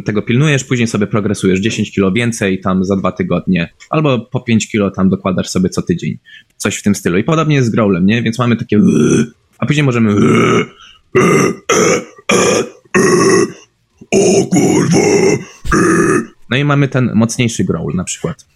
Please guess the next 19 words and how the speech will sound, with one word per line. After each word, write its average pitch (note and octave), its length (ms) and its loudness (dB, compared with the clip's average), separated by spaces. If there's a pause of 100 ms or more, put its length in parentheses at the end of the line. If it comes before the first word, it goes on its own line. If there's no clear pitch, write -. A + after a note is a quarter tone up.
(260)
Stopniowo. G#2 640 -2 (320)
Tak D3+ 80 -8
jak C3+ 220 -2
progresuje A#2 480 0
się G2+ 140 -4
na G2 100 2
siłowni, A2 380 0
tak G2 140 -8
samo G#2 200 0
progresujemy, G2 800 -2 (580)
e, G#2 260 -2
z G2+ 120 -4
wokalami A2+ 440 0
ekstremalnymi. A2 840 0
Najpierw A#2 340 -4
łapiemy G2+ 440 0
core, B2 240 -2
czyli G#2 280 0
właśnie G2 480 0